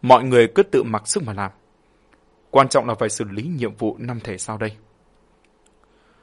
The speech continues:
Những người chơi khác đều không lên tiếng. Im lặng mất một lúc thì Phương Mẫn mới mở lời: "Hoặc là tự thân ai nấy lo. Có năng lực thì làm. Hoặc là mọi người cùng hợp tác.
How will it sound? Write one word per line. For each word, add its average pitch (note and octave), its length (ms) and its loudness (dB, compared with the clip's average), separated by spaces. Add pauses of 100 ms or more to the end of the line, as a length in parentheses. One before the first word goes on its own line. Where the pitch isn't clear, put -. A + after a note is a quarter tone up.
(440)
Những D3 300 2
người B2+ 120 4
chơi A#2+ 180 -4
khác F3+ 280 -8 (120)
đều A#2 200 2
không A#2+ 180 -6
lên A2 200 -4
tiếng. A#2 180 -6 (800)
Im A2+ 200 4
lặng A2+ 180 -4
mất E3+ 160 -4
một G#2 180 -4
lúc G3+ 180 -2 (320)
thì B2 160 4
Phương C#3 220 -4
Mẫn C3+ 220 -2
mới C3 160 -6
mở A2 180 -8
lời: G2 220 -6 (1600)
"Hoặc B2 220 4
là A2+ 260 4
tự B2 220 2
thân - 120 -6
ai A2+ 180 -6
nấy B2 180 -8
lo. A#2 180 -4 (840)
Có F#3+ 80 2
năng F3+ 180 2
lực A#2 160 0
thì A#2 100 -4
làm. G2+ 200 -2 (840)
Hoặc C3 220 6
là B2+ 80 6
mọi A#2 180 2
người A2 200 0
cùng A2 160 -4
hợp G2+ 180 -6
tác. C#3 200 -10